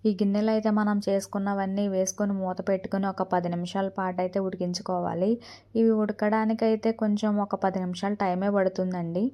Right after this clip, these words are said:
తర్వాత అయితే బెల్లం తీసుకొని మరొక గిన్నెలో బెల్లాన్ని అయితే వేసుకొని ఒక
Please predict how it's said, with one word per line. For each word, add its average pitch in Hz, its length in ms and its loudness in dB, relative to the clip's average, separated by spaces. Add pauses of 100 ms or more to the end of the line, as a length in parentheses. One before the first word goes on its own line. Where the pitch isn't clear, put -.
(500)
తర్వాత 233 460 2
అయితే 226 320 2 (760)
బెల్లం 190 400 2
తీసుకొని 208 540 0
మరొక 202 360 2
గిన్నెలో 202 420 2
బెల్లాన్ని 190 480 0
అయితే 190 240 -2
వేసుకొని 185 500 0
ఒక 196 200 -2